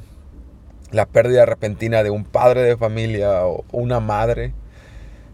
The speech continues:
No estás solo. Ah, se usa cuando también alguien tiene una enfermedad fuerte o delicada. Son palabras que,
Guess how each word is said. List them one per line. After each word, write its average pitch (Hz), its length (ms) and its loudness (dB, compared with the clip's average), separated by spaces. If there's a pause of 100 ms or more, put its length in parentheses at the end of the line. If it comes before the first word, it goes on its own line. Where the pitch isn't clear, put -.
(120)
No 135 420 0
estás - 760 -2
solo. 95 680 -2
Ah, 87 240 -8
se 120 180 -4
usa 123 240 0
cuando 123 300 2
también 120 320 -2
alguien 123 200 0
tiene 123 200 -2
una 123 80 -2
enfermedad 110 480 0
fuerte 165 720 2
o 120 320 0
delicada. 117 680 2
Son 123 200 -8
palabras 131 640 4
que, 110 260 -6